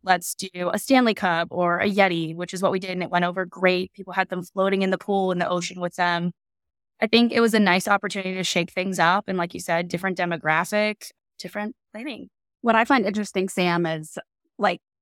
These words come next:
Speaker 2: who you're catering to or who you're building this experience is predominantly made up of millennials and probably Gen Xers, right? But you're taking what you know to be kind of trending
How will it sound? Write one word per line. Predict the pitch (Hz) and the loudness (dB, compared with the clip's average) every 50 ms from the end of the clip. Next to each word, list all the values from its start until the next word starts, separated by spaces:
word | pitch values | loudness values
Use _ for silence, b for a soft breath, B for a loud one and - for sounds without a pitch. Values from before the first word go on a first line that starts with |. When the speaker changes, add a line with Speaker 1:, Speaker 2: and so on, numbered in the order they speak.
| _ _ _ - - | _ _ _ -4 2
Speaker 2:
who | 208 233 | 4 4
you're | 233 208 180 175 151 | 4 4 2 0 -2
catering | - - 269 247 220 208 190 180 180 190 | 2 4 4 4 4 4 2 0 -2 -2
to | 180 - 190 180 175 | -2 0 0 0 0
or | 170 165 | -2 -4
who | - 175 | -4 -6
you're | 160 151 156 151 | -6 -6 -4 -2
building | 160 180 185 175 175 165 | 0 0 2 2 2 0
this | 160 160 147 - | -2 -2 -4 -6
experience | 160 147 - - 170 160 156 151 151 151 147 151 - | -8 -8 -4 -2 -2 0 0 0 -2 -4 -4 -6 -6
is | 156 165 - | -6 -6 -8
predominantly | - - - 185 180 175 165 165 165 147 - 156 | -4 -2 2 2 4 4 2 0 -4 -4 -4 -4
made | 156 143 143 143 | -4 -2 -2 -4
up | 147 139 - | -4 -4 -4
of | 147 151 147 | -6 -6 -4
millennials | 165 160 156 147 131 131 139 139 143 143 147 147 143 | -2 -2 -2 -2 -2 -4 -4 -4 -4 -4 -4 -4 -4
and | 147 143 - | -6 -2 0
probably | 151 151 143 113 139 139 | 2 2 2 0 -4 -4
Gen | 135 - 127 127 135 | -2 -2 0 0 0
Xers, | 131 135 - - - 131 139 139 139 156 - | 0 -2 -4 -6 -4 -2 0 0 0 0 2
right? | 165 165 160 147 156 151 - | 4 4 4 4 4 0 0
But | - 175 185 180 147 - | 2 4 4 4 2 0
you're | - 185 175 175 170 | -4 -4 -2 -2 -2
taking | 170 - - 196 185 175 - 196 185 175 170 170 170 165 165 156 | -4 -2 0 0 0 2 0 0 0 0 0 0 0 0 0 2
what | 165 165 120 | 0 0 2
you | 160 175 175 | 2 2 2
know | 175 170 165 165 165 165 165 160 165 - | 4 4 6 6 6 4 4 2 -2 -6
to | - 160 | -4 -4
be | 151 165 160 160 160 156 156 151 - - | -2 -2 0 0 -2 -2 -4 -6 -6 -6
kind | - 160 | -6 -6
of | 151 - | -4 -6
trending | - - - 220 208 202 190 185 175 170 165 165 165 170 175 202 202 | -2 2 4 4 6 4 4 2 2 2 2 0 0 0 0 -2 -2